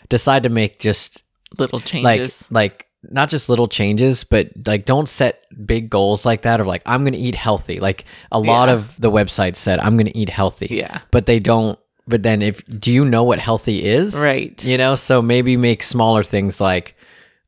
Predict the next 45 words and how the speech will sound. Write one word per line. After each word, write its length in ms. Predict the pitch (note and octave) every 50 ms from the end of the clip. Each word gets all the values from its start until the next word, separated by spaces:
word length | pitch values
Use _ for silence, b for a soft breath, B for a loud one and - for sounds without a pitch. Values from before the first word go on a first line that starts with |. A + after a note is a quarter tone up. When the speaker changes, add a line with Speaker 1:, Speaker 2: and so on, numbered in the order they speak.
| - -
Speaker 1:
"I'm 140 | A#2 A#2+
not 220 | A#2+ B2 A#2 A2+ -
gonna 140 | - A#2+ G#2+
eat 160 | F#2+ A2+ A2+ G#2+
a 60 | F#2+
bag 280 | - G#2+ G#2 G#2 G#2 -
of 100 | - -
Oreos 920 | A#2 G#2+ A2+ A2 G#2+ G#2 F#2+ G2 F2+ F2+ F#2 B2+ - - - - - - - F#3 E3+ - -
Speaker 2:
<laughs> 80 | C#4 -
Speaker 1:
every 320 | A2 G#2 F2+ G2 G2+ G2+
night." 380 | F#2+ F#2+ F#2+ F2+ F2 F2 - B B B B B B B
Speaker 2:
Yeah. 100 | - D3
Speaker 1:
You 60 | C#3+
know, 100 | C3+ C3 C3
it's 120 | B2+ -
like 120 | D3 C3 B2
making 320 | C3 C3+ C#3+ C#3 - D3+ C3+
s-, 220 | A#2 - - -
making 380 | D3+ C3+ C#3 C#3 - D3 C#3 C3
a 20 |
decision 460 | A2+ A#2 G#2+ - B2+ A#2+ A2+ A2+ G#2+ G2+
like 220 | G2 F#2+ F2+ F#2+
that, 260 | F#2+ G2 G2 F#2+ F#2+
Speaker 2:
Well, 100 | F#3 F3+ D#3+ A#2+
Speaker 1:
and 80 | B2+ C3+
then 160 | C#3+ C#3+ C#3
you 140 | C3+ B2+ A#2+
build 440 | G#2 - A#2 A2 A2 A2 G2+ F#2+ -
off 280 | - F2+ F2+ E2+ - -
of 180 | G2 F2 F2+ -
that. 80 | - D3
Speaker 2:
Exactly. 640 | - - - - B2 A#2+ B2 - - - - -
I, 160 | B2+ C#3+ F#3 - -
you 180 | - C#3 C3+
have 220 | C3+ D3+ E3 C#3+ -
to 80 | -
have 280 | E3 - F3 D3 C3+ A#2+
some 220 | - - D#3 C#3
smaller 720 | B2 - - - - - C#3 C#3 C#3 C#3+ D3 D3 C#3 C#3 C3+
goals 300 | - C#3+ C3 B2+ B2+ -
to 120 | - C#3+
reach 340 | C3 C3+ - A#2+ - - -
that 180 | B2+ - - A2
bigger 240 | C3+ A#2+ C#3 C3+
goal. 260 | C3+ - F#3+ B3+ D#4